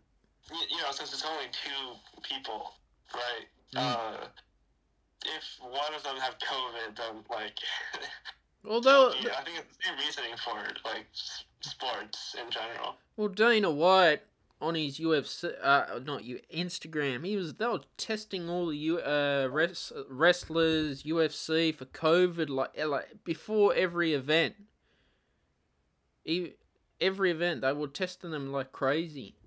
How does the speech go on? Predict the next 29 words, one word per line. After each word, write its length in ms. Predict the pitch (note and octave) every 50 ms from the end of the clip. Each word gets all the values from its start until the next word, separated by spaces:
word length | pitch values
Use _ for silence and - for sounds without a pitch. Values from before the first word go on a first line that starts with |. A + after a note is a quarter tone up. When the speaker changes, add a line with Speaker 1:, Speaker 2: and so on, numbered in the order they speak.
| _ _ _ _ _ _ _ _ _ _ _ _ _ _ _ _ _ _ _ _ _ _ _ _ _ _ _ _ _ _ _ _ _ _ _ _ _ _ _ _ _ _ _ _ _ _ _ _ - - -
Speaker 1:
Oh, 240 | - F3 F3 E3 D#3
yeah, 280 | D3 D3+ D#3 C#3+ C3+ B2+
of 100 | B2+ - -
course. 260 | - C#3 B2+ B2 A#2+
Like, 120 | B2+ C3+ C3
that 340 | C3 C3 C3+ C#3 C#3+ C#3 C#3
is 100 | C3 B2
important. 600 | A#2+ A#2 A2+ - B2+ B2 A#2+ A#2 A#2+ A#2+ A#2 - - _ _ -
Speaker 2:
You 180 | - C3+ C3 B2+
know? 80 | B2 B2+
Speaker 1:
Um, 340 | C3 C3 B2+ B2+ B2 A#2+ A#2+ - - - _ _ _ _ _ _ -
but 100 | G3 -
I 100 | D#3 D#3
think 200 | E3 G3 F#3+ F3+
for 220 | - - D#3 D3
sports, 460 | C#3 - - - D#3+ F3+ F#3 - -
it's 180 | D3+ C3+ C3+ -
easier 560 | - D#3+ D#3 D3+ C#3+ C3+ C3+ C#3+ C3+ A#2 A2+
because, 480 | A2 B2 B2 - C3 C3 C3 B2+ B2 -
uh, 320 | C3+ C3 B2+ B2 B2 B2+
a 40 | C3
lot 220 | C3 C3 C3+ C#3+
of 60 | C#3+ -
them 120 | C3 -
are, 280 | A2 A2 G#2+ A2 G#2+ -
first 280 | - - - - - B2
of 60 | A#2+
all, 200 | A2+ B2 C3 -
outside, 540 | - - - C3 C3 B2+ C#3+ D3+ - A2